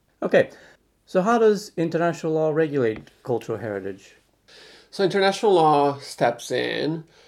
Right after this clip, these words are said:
Speaker 2: by telling states that they can choose a certain cultural heritage that they want to display to the world,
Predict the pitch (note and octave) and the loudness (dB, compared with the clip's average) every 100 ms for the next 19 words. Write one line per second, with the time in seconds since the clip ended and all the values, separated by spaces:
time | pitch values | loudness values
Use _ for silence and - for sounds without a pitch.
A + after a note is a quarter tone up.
0 | _ _ B2+ C#3 C3 C3+ C3 D3+ C#3+ C#3+ | _ _ -4 2 4 2 0 2 4 2
1 | B2+ - A#2 A#2+ A#2+ - A#2+ A#2 A#2 A#2 | -4 0 0 0 -4 -4 -2 0 -2 -6
2 | - B2 B2+ B2 A#2+ B2 - - - G3 | -8 -10 -8 -8 -8 -12 -18 -10 2 6
3 | F#3 E3 D#3+ - - C#3 C3 A#2+ - C3 | 6 4 -4 -12 -8 0 2 0 -2 -6
4 | C3 A#2+ A#2 B2 A#2+ A#2 B2+ A#2 A#2+ A2 | -6 -8 -8 -6 -6 -6 -8 -10 -8 -6
5 | A2+ A2 B2 A#2+ - D#3 D#3 D3+ C#3+ C3 | -6 -8 -10 -10 -6 0 0 2 -2 0
6 | C3 B2+ A#2+ | 2 2 0